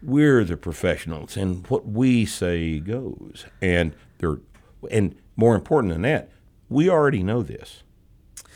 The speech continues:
We already know things that you, as just a simple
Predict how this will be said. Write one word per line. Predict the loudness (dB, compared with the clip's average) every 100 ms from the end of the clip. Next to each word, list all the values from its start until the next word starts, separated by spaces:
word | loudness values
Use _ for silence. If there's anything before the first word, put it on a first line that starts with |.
| -20 -20 -20 -8
We | 0 4
already | 6 6 4 2
know | 4 4
things | 2 0 0 0 -4 -6 -10 -6
that | -4 -2
you, | 4 6 6 4 2
as | -2 -4
just | -10 -10
a | -12
simple | -12 -6 -6 -4 -4 -4 -4